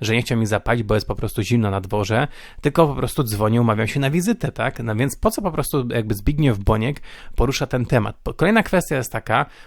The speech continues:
po co tak naprawdę Zbigniew Boniek ma być jakimś emisariuszem, wysłannikiem klubu włoskiego, tak? A co, kluby włoskie nie mają swoich menadżerów, swoich praktycznie przedstawicieli, żeby mogli się skontaktować?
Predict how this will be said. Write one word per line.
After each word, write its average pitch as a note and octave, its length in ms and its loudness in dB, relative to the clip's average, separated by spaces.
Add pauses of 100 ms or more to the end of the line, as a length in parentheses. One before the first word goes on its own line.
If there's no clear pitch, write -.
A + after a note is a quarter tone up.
(120)
po G#3 140 4
co - 120 0
tak - 200 -2
naprawdę C#3+ 460 2
Zbigniew A2+ 500 0
Boniek A#2 400 0
ma G#2 120 -2
być G#2 120 -6
jakimś G#2+ 300 -2
emisariuszem, A2 760 0
wysłannikiem G#2+ 720 -2
klubu A#2+ 300 -2
włoskiego, G#2+ 640 -2
tak? B2 300 -4 (320)
A A2+ 100 -2
co, - 140 0
kluby D#3 280 2
włoskie B2 320 -2
nie A2 100 0
mają A#2+ 200 0
swoich C3+ 380 -2
menadżerów, B2+ 480 0
swoich A#2+ 280 -2
praktycznie B2+ 420 -2
przedstawicieli, A#2 720 -2
żeby G2+ 200 0
mogli A2 200 -2
się A2+ 100 -2
skontaktować? A2 720 -2